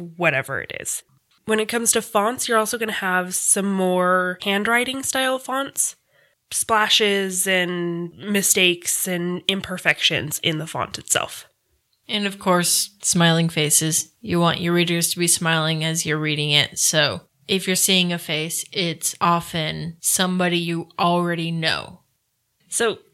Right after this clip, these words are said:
Speaker 1: tropes in comedy are so varied. There are many of them. We could spend days listing comedy tropes.
Speaker 2: I was actually looking them up for this episode, and instead of having a page that has all of them listed, it has,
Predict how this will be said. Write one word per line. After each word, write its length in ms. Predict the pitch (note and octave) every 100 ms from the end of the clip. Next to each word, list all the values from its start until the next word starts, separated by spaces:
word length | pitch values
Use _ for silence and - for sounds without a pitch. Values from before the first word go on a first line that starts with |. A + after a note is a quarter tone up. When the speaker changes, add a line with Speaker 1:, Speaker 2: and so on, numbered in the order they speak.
| _
Speaker 1:
tropes 460 | - C#4 F4 F#4 -
in 260 | - B3 A#3+
comedy 760 | - F#3 F3+ F3 E3+ E3 -
are 400 | F#3+ F3+ F3 F3 E3+ _
so 680 | - - - - F#3+ F#3+ F#3
varied. 480 | E3+ E3 A2+ - - _
There 180 | - G3
are 180 | F3+ F#3
many 460 | F#3 F#3 F#3 F3+ E3+
of 140 | D#3
them. 120 | C3+
We 120 | E3+
could 140 | E3+ F3
spend 280 | - F3+ E3+
days 340 | F3+ E3 D#3
listing 540 | E3 E3 - D3+ D#3 - _
comedy 400 | - F3 D#3 C#3
tropes. 460 | C#3 - - - - -
Speaker 2:
I 120 | G3
was 180 | F#3 F3+
actually 380 | F3+ F3 F#3 F3
looking 400 | E3+ E3+ F3 E3+
them 160 | E3+
up 240 | E3 D#3+ -
for 440 | - E3+ E3+ F3
this 240 | F3 E3+
episode, 600 | D#3 D3+ F#3 F#3 F#3 G3+ G#3 _
and 560 | - F3 E3+ E3+ E3+ D#3+ - -
instead 400 | G3+ F#3+ - G3
of 120 | F#3+
having 480 | F3+ F#3+ F#3 F3+ F3+
a 200 | F3+ F3
page 600 | E3+ F3+ F3+ G#3 G#3+ -
that 100 | -
has 260 | E3+ F3+ F3+
all 160 | F3
of 80 | F3+
them 160 | F3+ E3+
listed, 480 | E3+ F3 - A3 A3
it 120 | G3
has, 600 | F3+ - F#3+ F3+ F3 F3